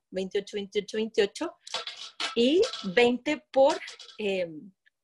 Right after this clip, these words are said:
bueno, los ciclos que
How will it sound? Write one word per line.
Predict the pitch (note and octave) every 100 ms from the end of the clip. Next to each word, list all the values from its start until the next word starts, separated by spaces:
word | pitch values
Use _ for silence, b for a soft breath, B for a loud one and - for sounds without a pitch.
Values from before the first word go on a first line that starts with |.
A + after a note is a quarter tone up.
| _ _ _ - B B B -
bueno, | G#3 - - - _ _ -
los | G#3 G#3 -
ciclos | - C4 B3+ C#4 -
que | B3 B3 C4+ D4